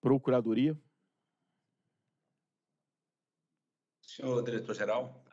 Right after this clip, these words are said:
Speaker 2: A Procuradoria não tem manifestação de mérito a fazer no momento, apenas opina pela abertura da consulta pública.
Speaker 1: Bom, tem uma apresentação que foi preparada pelo pessoal da Secretaria de Licitação.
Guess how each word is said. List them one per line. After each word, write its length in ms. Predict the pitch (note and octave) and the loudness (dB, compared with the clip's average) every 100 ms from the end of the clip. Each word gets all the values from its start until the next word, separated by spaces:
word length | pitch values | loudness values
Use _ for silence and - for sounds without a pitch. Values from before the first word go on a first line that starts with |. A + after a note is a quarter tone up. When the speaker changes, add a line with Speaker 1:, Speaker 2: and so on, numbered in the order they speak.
| - | -14
Speaker 2:
A 20 | |
Procuradoria 540 | A#2+ - A#2+ A2 A2+ | -14 -8 -6 -6 -6
não 140 | B2 A2+ | -8 -10
tem 120 | A2 | -10
manifestação 960 | G#2 G#2+ A2 A2 A2 - G#2 G2+ G2 - | -10 -10 -8 -8 -8 -6 -8 -6 -10 -10
de 100 | G#2 | -6
mérito 640 | F#2+ F#2+ G#2 G#2 F#2+ F2+ | -2 0 0 0 -6 -10
a 60 | F2+ | -10
fazer 400 | - F2 F2 F2 | -10 -10 -10 -12
no 100 | E2+ | -10
momento, 640 | F2 F#2 F#2+ A2+ - - - | -6 -6 -6 -6 -10 -16 -18
apenas 760 | G#2+ G#2+ F#2+ F2+ - F#2+ G#2+ G#2 | -10 -6 -6 -8 -10 -10 -8 -10
opina 380 | F#2+ F2+ F#2 | -12 -8 -8
pela 220 | G2 G2+ G2+ | -6 -6 -6
abertura 500 | G2 G2 E2+ E2+ F2+ | -6 -6 -8 -6 -4
da 220 | F#2+ F#2+ | -4 -6
consulta 340 | F#2+ - E2+ | -10 -14 -14
pública. 340 | - D#2 - _ _ _ _ _ _ _ _ _ _ _ _ _ _ _ _ _ _ _ _ _ _ _ - | -16 -20 -20 _ _ _ _ _ _ _ _ _ _ _ _ _ _ _ _ _ _ _ _ _ _ _ -6
Speaker 1:
Bom, 200 | C#3 A2 | -2 0
tem 120 | C3+ | 2
uma 380 | D3+ D#3+ C#3+ B2+ | 4 4 4 2
apresentação 1080 | A#2+ B2 B2 B2+ A#2+ A#2+ - - B2 B2 G2+ - - _ _ _ | 2 2 2 0 0 0 -2 -2 0 0 -4 -12 -20 _ _ _
que 300 | G#2 G#2+ G2+ | -8 -4 -4
foi 180 | - G#2+ | -4 -4
preparada 600 | A2 G#2+ A2 A2 A2+ G2 | -6 -4 -4 -2 -4 -6
pelo 200 | - G#2+ | -8 -8
pessoal 540 | - G#2+ - A2 G#2+ | -8 -12 -8 -6 -4
da 180 | G2+ G#2 | -4 -6
Secretaria 720 | - A#2 A2+ A2 A2 G#2+ G#2+ G2+ | -4 -4 -2 -2 0 2 2 0
de 100 | G#2 | -2
Licitação. 800 | F#2 G#2 - G2 - C3+ C3 | -6 -6 -2 -4 0 0 0